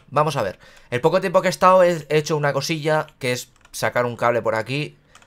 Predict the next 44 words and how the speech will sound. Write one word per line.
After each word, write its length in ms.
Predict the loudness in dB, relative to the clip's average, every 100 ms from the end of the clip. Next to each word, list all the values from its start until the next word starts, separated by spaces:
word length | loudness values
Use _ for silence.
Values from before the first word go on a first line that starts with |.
| _ _ -6
para 200 | -2 0
el 60 |
tema 220 | -2 -2 -2
de 80 |
los 300 | -2 -4 -4
ores, 240 | -2 -2 0
¿vale? 260 | -2 -4 -10 _ -8
He 100 | -6
tenido 260 | -2 0
la 100 | 0
quarry 200 | 2 0
encendida. 560 | -2 -6 -4 -2 -4 -6 _ _ _ _ _ _ _
Por 120 | -14
eso 100 | -10
tenemos 600 | -6 -6 -4 -6 -8 -12 _ _ -16
ocho 180 | -12 -10
mil 140 | -10
y 40 | -8
pico 240 | -8 -8
de 540 | -6 -6 -6 -8 -10
lingotes, 480 | -10 -8 -8 -6 -8
como 140 | -8 -6
veis. 420 | -6 -6 -14 -20 _ _ _ -20 -20 _ -8
Tengo 240 | -4 0 -2 -2
esto 420 | -6 -2 -2 -2 0
petado, 440 | 2 8 8 6
he 100 | 0
tenido 220 | -2 -2 -2
que 80 |
reorganizar 500 | -2 0 -2 -2 -4
un 80 | -4
poco. 440 | 0 0 2 0 2
El 80 |
bauxite 440 | 0 -2 -4 -2 -2
lo 140 | -2
he 20 |
sacado 320 | -6 -4 0 0
de 80 |
aquí, 400 | 0 -4 -6 -4
he 60 | -4
puesto 320 | -6 -8 -8
aquí 300 | -8 -6 -6
el, 300 | -4 -6 -6
el, 480 | -6 -6 -6 -8